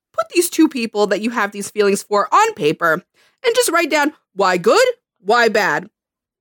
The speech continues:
And that, like, <laughs> sh-, it would shatter anybody. And, uh, he blames himself for that, as, you know, a little bit he should.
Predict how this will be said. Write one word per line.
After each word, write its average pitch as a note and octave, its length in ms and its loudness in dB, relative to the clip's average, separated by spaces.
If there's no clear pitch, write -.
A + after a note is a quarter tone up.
And A3+ 240 -2
that, A3+ 300 0
like, E4 160 2
<laughs> - 20 -12
sh-, - 280 0
it B4 600 -6
would B4 120 -8
shatter C#4 480 0
anybody. A3 600 0
And, C4 340 2
uh, C4 520 2
he A#3+ 320 -12
blames A3+ 360 2
himself D4 440 -2
for D#4 80 -10
that, E4 300 0
as, A3+ 420 -2
you A3+ 140 -8
know, A3 220 2
a - 20 0
little G#3 180 0
bit A#3+ 160 -10
he B3+ 160 -14
should. A#3+ 360 0